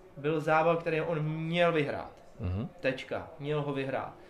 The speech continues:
Speaker 1: Myslím si, že samozřejmě největším konkurentem tam byl Perez, nikdo by nečekal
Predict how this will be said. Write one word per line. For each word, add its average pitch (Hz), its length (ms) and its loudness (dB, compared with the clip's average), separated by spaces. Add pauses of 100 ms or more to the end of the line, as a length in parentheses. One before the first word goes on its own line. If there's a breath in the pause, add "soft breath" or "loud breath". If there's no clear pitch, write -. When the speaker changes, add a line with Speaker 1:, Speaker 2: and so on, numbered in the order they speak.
(140 soft breath)
Speaker 1:
Myslím 147 260 -2
si, 160 120 -6
že 156 140 0
samozřejmě 156 460 0
největším 147 460 -4
konkurentem 151 560 -2
tam 151 140 -2
byl 151 140 0
Perez, 147 400 2
nikdo 160 320 -2
by 160 120 0
nečekal 160 400 -2